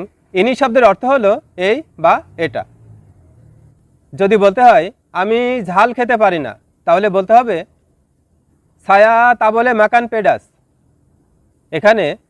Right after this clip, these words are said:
ছায়া শব্দের অর্থ আমি, তাবলে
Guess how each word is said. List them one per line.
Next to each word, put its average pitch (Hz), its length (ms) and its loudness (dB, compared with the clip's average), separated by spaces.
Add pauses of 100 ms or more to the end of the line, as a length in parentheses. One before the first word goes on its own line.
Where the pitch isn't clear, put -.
(180)
ছায়া 196 240 2
শব্দের 214 300 0
অর্থ 165 220 2 (360)
আমি, 135 300 -8 (1600)
তাবলে 202 480 2